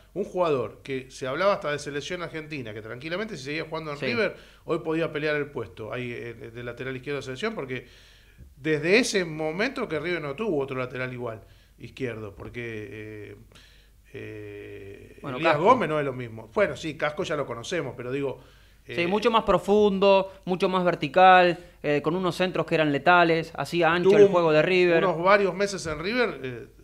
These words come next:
Speaker 1: de, de un nivel impresionante. Este
Speaker 2: Mirá, te, te voy a dar un dato de jugadores libres.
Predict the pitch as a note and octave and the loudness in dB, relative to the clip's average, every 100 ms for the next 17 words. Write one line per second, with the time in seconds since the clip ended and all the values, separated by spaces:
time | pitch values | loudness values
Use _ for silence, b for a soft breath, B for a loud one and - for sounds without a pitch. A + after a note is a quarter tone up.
0 | B2+ B2+ A#2+ A2+ B2 C3 C#3 D3+ F#3 E3+ | -20 -16 -12 -10 -8 -8 -6 -6 -6 -6
1 | F#3 - G3 G3 E3 B2 G#2+ - - b | -8 -4 -2 -2 -4 -6 -10 -14 -20 b
2 | b b b b b _ C3+ C3+ C3+ C3+ | b b b b b _ -6 -6 -4 -4
3 | C3 B2+ B2+ C3+ C3+ C3+ - D3+ G3 F#3+ | -2 -2 0 2 2 0 0 2 4 4
4 | F3+ D#3+ F#3 G3+ F3 B2 b b b b | 4 2 2 4 0 -2 b b b b
5 | - C3+ C3+ C3 B2+ B2 - C3 D3+ D#3+ | -8 -2 0 0 -2 -4 -2 2 4 2
6 | C#3 F3+ G#3 F3 B2+ | 0 2 4 2 0